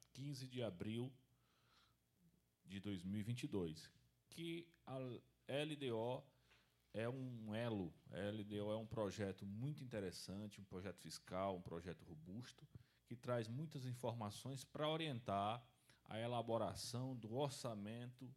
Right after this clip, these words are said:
de dois mil e vinte e três, tá? Nós tivemos agora esse ano passa-,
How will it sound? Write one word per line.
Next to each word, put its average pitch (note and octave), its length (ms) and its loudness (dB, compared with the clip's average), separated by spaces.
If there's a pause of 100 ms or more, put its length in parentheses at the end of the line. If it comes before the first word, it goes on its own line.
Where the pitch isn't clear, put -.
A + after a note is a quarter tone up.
(100)
de A2+ 100 -6
dois G#2 300 0
mil A#2 160 -2
e C3 40 0
vinte C3 200 -4
e C#3+ 40 0
três, D#2+ 480 -4 (960)
tá? G#2 260 2 (280)
Nós C#3+ 180 4
tivemos D3+ 300 2
agora B2 260 4
esse C3+ 300 0
ano D#3 600 0 (720)
passa-, A#2+ 600 0